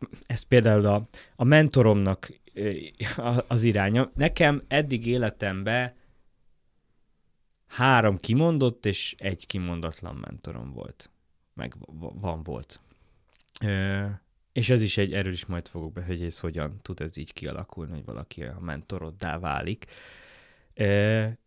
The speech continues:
de például a Ágy Zoltán, az egyik, ö, mentorom, mesélte, hogy ugye neki úgy vannak mentorai, hogy van az inga-, mert ő ingatlan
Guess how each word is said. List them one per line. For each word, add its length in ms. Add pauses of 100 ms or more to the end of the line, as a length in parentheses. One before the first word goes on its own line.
de 140
például 360
a 360 (520)
Ágy 220
Zoltán, 440
az 120
egyik, 480
ö, 340
mentorom, 640 (340)
mesélte, 600
hogy 200
ugye 180
neki 360
úgy 260
vannak 680
mentorai, 760 (140)
hogy 240
van 260 (120)
az 200
inga-, 320
mert 160
ő 60
ingatlan 600